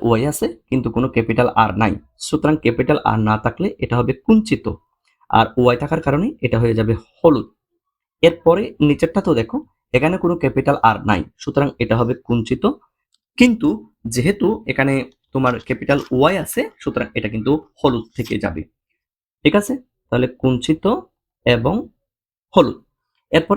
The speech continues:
এখানে শুধুমাত্র ক্যাপিটাল ওয়াই আছে, কোনো ক্যাপিটাল আর নাই, সুতরাং এটা কুঞ্চিত হলুদ। আর নিচেরটাতে, সর্বশেষটাতে দেখো, কোনো ক্যাপিটাল আর বলো, ক্যাপিটাল ওয়াই বলো, একটাও নাই, তাহলে আমরা সেটাকে কুঞ্চিত এবং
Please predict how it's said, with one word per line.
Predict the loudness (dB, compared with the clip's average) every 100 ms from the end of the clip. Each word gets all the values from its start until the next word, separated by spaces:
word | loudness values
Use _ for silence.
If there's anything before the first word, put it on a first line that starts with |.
| 0
এখানে | 0 2 -2
শুধুমাত্র | -2 0 0 -2
ক্যাপিটাল | -2 -4 -2 -2 0
ওয়াই | 0 0
আছে, | -2 -8 -10 -8
কোনো | -6
ক্যাপিটাল | -2 -4 -2 -2 0
আর | 0 0
নাই, | -4 -4 -10 _ _
সুতরাং | -6 -2 -2 -2
এটা | -4 -6 _
কুঞ্চিত | -2 0 -4 -2
হলুদ। | -2 0 0 -2 -12 _ _ _ _ _ _ _ _ _ _ _ _ _ _ _ _ _ _
আর | 2 2 0 -6 0
নিচেরটাতে, | 2 2 0 -4 -4 -2
সর্বশেষটাতে | -2 -2 -4 -4 -4 -2
দেখো, | -4
কোনো | -2 -2
ক্যাপিটাল | 0 -2 0 0 2
আর | 2 2
বলো, | -2 -6
ক্যাপিটাল | -6 -10 -8 -6
ওয়াই | -4 -2
বলো, | 0
একটাও | -2 -4 -4 -2
নাই, | -2 -6 _ _ _ -2
তাহলে | 0
আমরা | 0 0
সেটাকে | -2 -4 -6
কুঞ্চিত | -2 0 0 -2 -4 -4 -6 _ -2
এবং | 0 0 -2